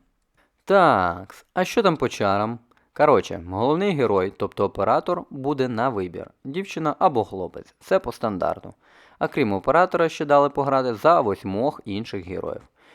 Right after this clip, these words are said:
Оцінювати їх ніяк не буду, бо мало що зрозуміло з китайських відео.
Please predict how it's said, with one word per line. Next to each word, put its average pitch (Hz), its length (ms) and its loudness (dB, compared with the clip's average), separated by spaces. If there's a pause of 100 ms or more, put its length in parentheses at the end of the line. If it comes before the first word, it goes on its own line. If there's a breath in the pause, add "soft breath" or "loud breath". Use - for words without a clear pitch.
(220 soft breath)
Оцінювати 175 560 -2
їх 160 260 -6
ніяк 98 440 -2
не 120 100 -2
буду, 87 320 -8
бо 147 200 0
мало 90 280 2
що 90 160 -10
зрозуміло 101 520 -6
з - 80 -10
китайських - 580 -6
відео. 85 320 -16